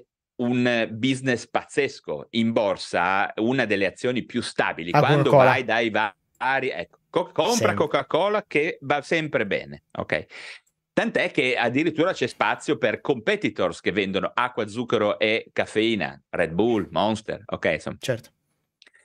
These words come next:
Speaker 1: Il punto cos'è? Il punto è simile a quello dell'alcol. La caffeina, eh, ma in realtà è, è simile anche a quello dell'eroina, ragazzi. Io vi garantisco, vi garantisco, credetemi, conosco una persona che si farà quattro o cinque pere di eroina all'anno,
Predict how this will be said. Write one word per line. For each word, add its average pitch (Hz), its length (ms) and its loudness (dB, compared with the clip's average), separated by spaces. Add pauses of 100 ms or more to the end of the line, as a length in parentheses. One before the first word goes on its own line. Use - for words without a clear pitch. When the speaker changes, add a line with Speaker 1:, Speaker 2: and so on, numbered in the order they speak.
(400)
Speaker 1:
Il 170 160 0
punto 262 340 2
cos'è? 104 460 2
Il 220 120 2
punto 269 260 0
è 185 40 2
simile 220 380 0
a 170 40 -4
quello 147 160 2
dell'alcol. 73 880 -2
La 170 160 0
caffeina, 98 720 0
eh, 95 480 0
ma 92 220 -2
in 277 120 2
realtà 262 300 0
è, 131 160 2
è 165 40 2
simile 214 340 0
anche 208 120 -2
a 202 80 0
quello 214 200 0
dell'eroina, 120 540 0
ragazzi. 98 480 -4 (260)
Io 220 240 2
vi 120 120 0
garantisco, 135 1300 0
vi 101 180 0
garantisco, 107 800 -4
credetemi, - 540 -4
conosco 151 400 -2
una 98 120 -2
persona 143 460 -2
che 101 120 -4
si - 120 -8
farà 98 340 -2
quattro 156 640 -2
o 107 100 2
cinque 135 600 -2
pere 85 440 -2
di 110 120 -2
eroina 98 360 0
all'anno, - 540 -10